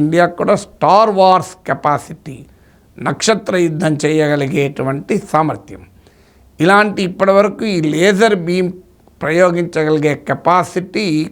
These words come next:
కేవలం అమెరికాకు, చైనాకు, రష్యాకు, ఈ మూడు దేశాలకే ఉంది. India is the fourth country to have this kind of capability. ఈ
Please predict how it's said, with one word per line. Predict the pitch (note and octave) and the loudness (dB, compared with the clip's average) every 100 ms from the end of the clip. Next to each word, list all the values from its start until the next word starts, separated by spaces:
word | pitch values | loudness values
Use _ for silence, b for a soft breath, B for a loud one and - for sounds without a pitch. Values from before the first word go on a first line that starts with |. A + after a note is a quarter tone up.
| - | -4
కేవలం | D3 D#3 E3+ D#3+ - C#3 | 0 2 2 -2 -6 -6
అమెరికాకు, | C#3 D3+ D3+ - D#3 D3+ A3+ G3+ - | -2 -2 -4 -2 -2 -2 -4 -6 -4
చైనాకు, | C3+ C#3+ D#3 D3+ - - | -4 -2 -2 -2 -2 0
రష్యాకు, | C#3+ - - - - - b b b b b - | 0 -4 -14 -16 -20 -20 b b b b b -6
ఈ | D#3 D#3+ | -2 2
మూడు | F#3 F3+ | 2 2
దేశాలకే | E3+ - F3+ F3+ D3 A2+ | 2 2 0 0 -8 -12
ఉంది. | D#2+ - b b b _ - | -16 -20 b b b _ -6
India | D#3 F3+ F#3+ F3+ | -2 0 2 0
is | F3 | 0
the | F#3 - - | -4 -4 -6
fourth | F3+ A3 B3 A#3 - C4 - | 2 4 4 0 -6 -8 -4
country | D#3+ D#3 - G3+ G3 | -4 -4 -4 -4 -2
to | F#3 D3 - | -2 -2 0
have | D3 E3+ D3+ | 2 2 0
this | E3+ - - | -8 -8 -2
kind | E3 E3 D#3 | -2 0 -4
of | - - | -6 -12
capability. | - B2+ A2 F#2+ - F#2 - b b b b _ - | -8 -8 -8 -14 -18 -20 -20 b b b b _ -2
ఈ | C#3 | 2